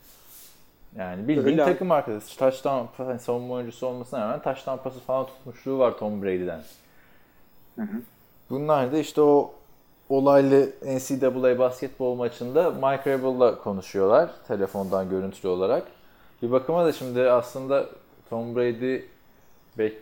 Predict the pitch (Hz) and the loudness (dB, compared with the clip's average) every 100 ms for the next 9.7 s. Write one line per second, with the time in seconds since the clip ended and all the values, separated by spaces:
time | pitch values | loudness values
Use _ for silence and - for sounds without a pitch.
0 | - 113 113 123 123 110 104 104 - 107 | 0 4 4 2 -2 -6 -6 -8 -6 -6
1 | 104 104 104 104 104 104 101 107 135 156 | -4 -2 -2 -4 -4 -6 -6 -4 -4 -8
2 | - _ - 120 120 143 - 135 131 123 | -14 _ -16 -10 -6 -8 -8 -6 -4 -4
3 | 98 98 170 196 _ _ - 107 131 123 | -4 -6 -10 -14 _ _ -14 -8 -6 -6
4 | 113 113 117 113 117 113 113 110 113 101 | -6 -6 -4 -4 -2 -4 -6 -8 -6 -8
5 | - - 85 80 82 - 85 - 85 82 | -10 -10 -10 -8 -8 -6 -8 -8 -12 -12
6 | 78 80 78 - 117 180 - _ _ _ | -10 -10 -10 -8 -8 -8 -20 _ _ _
7 | _ - 95 92 87 87 - 85 90 82 | _ -12 -6 -4 -6 -10 -8 -8 -8 -8
8 | 98 - 262 180 - - - - - 214 | -2 6 8 8 4 -4 -20 -18 8 10
9 | 233 233 - 208 208 196 | 12 12 12 12 12 12